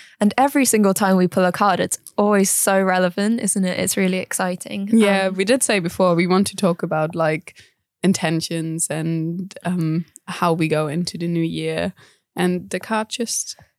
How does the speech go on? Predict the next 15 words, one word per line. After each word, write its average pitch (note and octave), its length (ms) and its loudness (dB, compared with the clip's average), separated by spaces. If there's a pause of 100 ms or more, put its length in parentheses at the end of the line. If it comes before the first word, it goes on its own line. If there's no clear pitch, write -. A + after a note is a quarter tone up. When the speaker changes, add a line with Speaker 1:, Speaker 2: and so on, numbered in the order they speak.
(140)
Speaker 1:
Just, - 560 -6
yeah, A3+ 380 0
Speaker 2:
delivered. A3 300 2
Speaker 1:
every A3+ 220 0
time. A3+ 400 0 (460)
So A#3 460 4
the A#3+ 100 2
words C4 360 4
were G3+ 260 2 (180)
truth, - 680 0 (100)
courage, G3+ 720 2 (200)
vision, F#3+ 560 2 (460)
insight, G3+ 800 2 (420)
power, A3+ 520 2 (220)
triumph, G3 760 -2